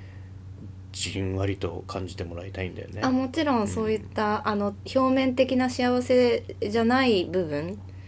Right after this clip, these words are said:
Speaker 2: とかも感知してるし、あと、もう出演者の方々のお芝居モンスター具合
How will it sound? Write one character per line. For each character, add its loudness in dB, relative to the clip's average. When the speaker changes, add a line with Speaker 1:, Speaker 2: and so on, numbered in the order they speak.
Speaker 2:
と -2
か 0
も -2
感 0
知 -10
し -8
て 2
る -2
し、 0
あ -2
と、 0
も -6
う -10
出 0
演 6
者 0
の -2
方 -4
々 -4
の -8
お -4
芝 0
居 2
モ 0
ン 0
ス -6
タ -4
ー -4
具 0
合 -2